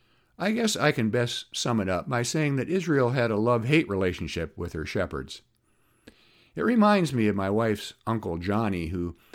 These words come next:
was a pig farmer in Iowa. When anyone came to visit the farm and complained about the smell, he would say, "That's money you're smelling." Shepherding was dirty business,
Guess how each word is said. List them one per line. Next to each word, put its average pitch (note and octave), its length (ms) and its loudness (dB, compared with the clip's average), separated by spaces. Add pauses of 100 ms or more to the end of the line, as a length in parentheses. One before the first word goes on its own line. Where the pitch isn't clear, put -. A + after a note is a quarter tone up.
(180)
was A#2 160 -2
a B2+ 40 0
pig F#3 300 2
farmer F#2+ 400 -2
in A2 100 0
Iowa. F#2 480 -2 (960)
When G#2+ 140 -2
anyone D3 400 4
came C#3+ 260 2
to A#2 60 2
visit C#3+ 340 2
the G#2 80 -4
farm B2+ 500 2
and G2 140 -2
complained D3 520 0
about A2 300 0
the F#2 100 -6
smell, D3 480 0
he G#2+ 120 0
would G2 160 0
say, G2+ 340 -2 (680)
"That's F#2 240 -10
money C3 300 0
you're D2 120 -6
smelling." D2 480 -8 (1200)
Shepherding C#3 580 2
was A2+ 180 -2
dirty B2+ 360 4
business, C#3 640 0